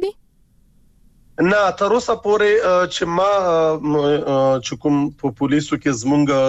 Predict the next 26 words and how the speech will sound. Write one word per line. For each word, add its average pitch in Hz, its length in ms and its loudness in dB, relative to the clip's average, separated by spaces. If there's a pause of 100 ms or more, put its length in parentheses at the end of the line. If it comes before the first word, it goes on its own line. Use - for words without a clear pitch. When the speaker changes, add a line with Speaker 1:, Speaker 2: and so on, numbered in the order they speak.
(140)
Speaker 2:
ذریعې 131 440 0
دي 135 260 0
یا 123 120 0
سرچینې 135 560 -2
دي، 135 120 0
هغوی 135 200 -2
سره 131 220 -2
رابطه 120 320 -4
وشوه، 156 360 -2 (500)
نو 160 80 2
دوی 180 240 -2
دا 208 80 2 (100)
تصدیق 180 460 -2
ما 185 80 0 (100)
ته 180 120 0
وکړ 196 300 -2 (120)
چې 165 260 0
د 160 180 0
خیبر 151 440 -2
ضلعي 147 200 -2 (120)
پولیسو 170 460 -2 (180)
او - 20 0 (100)
د - 80 0
امنیتي 131 480 -2
ځواکونو 151 480 0
ترمنځ 143 480 -2